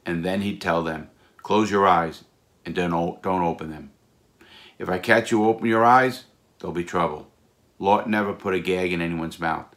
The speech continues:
He didn't want anyone choking to death. "I never wanted to hurt anyone, ever,"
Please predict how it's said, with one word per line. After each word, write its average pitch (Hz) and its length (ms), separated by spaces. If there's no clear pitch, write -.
He 90 120
didn't 98 240
want 92 180
anyone 87 260
choking 82 400
to 80 140
death. 78 240
"I 92 40
never 123 240
wanted 123 260
to 98 60
hurt 101 200
anyone, 92 500
ever," 95 320